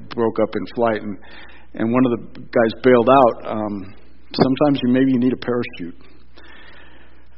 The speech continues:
Um, anyway, this series is called Gravity,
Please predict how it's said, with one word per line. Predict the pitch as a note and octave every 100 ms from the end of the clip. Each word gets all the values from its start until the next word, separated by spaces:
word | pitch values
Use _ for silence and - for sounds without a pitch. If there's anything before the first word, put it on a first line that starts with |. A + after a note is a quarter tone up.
| -
Um, | A2 A2+
anyway, | - G#3 C#3 G#2+
this | D3 G3 C4
series | B3 F#3
is | D3+ -
called | F3+ B2+
Gravity, | B2 B2 C3 B2 E2+